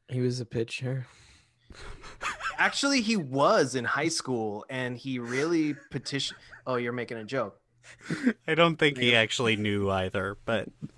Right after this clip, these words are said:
Speaker 2: <laughs> He, he did pitch, I think, when he was with the Marlins briefly. Um, interesting. He was with the Mariners and the Marlins.
Speaker 3: Mm-hmm.
Speaker 2: Fish.
Speaker 3: Fishies.
Speaker 2: Yeah, I
Speaker 1: Wow.
Speaker 2: guess.
Speaker 1: I
Speaker 2: Fish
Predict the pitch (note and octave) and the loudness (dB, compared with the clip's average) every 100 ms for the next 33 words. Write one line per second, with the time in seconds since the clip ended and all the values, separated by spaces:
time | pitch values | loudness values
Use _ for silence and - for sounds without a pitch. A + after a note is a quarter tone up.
0 | - - E3+ - - - - _ G3 G3 | -10 -8 -10 -8 -10 -10 -14 _ -14 -10
1 | G#3 E3+ - - G3 - F#3+ F3 F#3+ E3 | -8 -8 -10 -10 -10 -6 -4 2 0 0
2 | - D#3 D3+ - C#3 D3+ C#3 C#3 C3+ C3 | -2 -2 0 -4 -4 -4 -4 -2 -2 -2
3 | A#2+ B2 - A2+ A2 G#2+ G#2+ - A2 A2+ | -4 -6 -6 -6 -6 -8 -12 -14 -16 -16
4 | - D#3 - _ _ - - B2+ B2 A#2 | -18 -20 -20 _ _ -16 -6 -4 -2 -4
5 | A2+ A2+ _ _ - E3+ D3 - A#2+ A#2 | -6 -10 _ _ -6 -6 -4 -4 -4 -4
6 | B2 C3 B2+ B2+ C#3 C#3 C#3 B2 B2 C3+ | -6 -6 -6 -4 -2 -4 -4 -8 -8 -6
7 | A#2+ A2 G2+ G2 F#2+ - - _ _ - | -6 -8 -12 -14 -18 -20 -20 _ _ -16
8 | F#2+ A#2 D3+ C3+ - - - _ _ _ | -14 -6 -4 -4 -10 -16 -20 _ _ _
9 | - G#2+ C3+ G2 F#2 - _ _ _ _ | -8 -6 -6 -10 -12 -14 _ _ _ _
10 | - C3+ A2 A#2 E3 D3+ A#2 G#2+ G#2 A#2+ | -12 -10 -8 -6 -4 -2 -4 -6 -12 -16
11 | - _ _ - - _ _ _ - - | -20 _ _ -20 -20 _ _ _ -12 2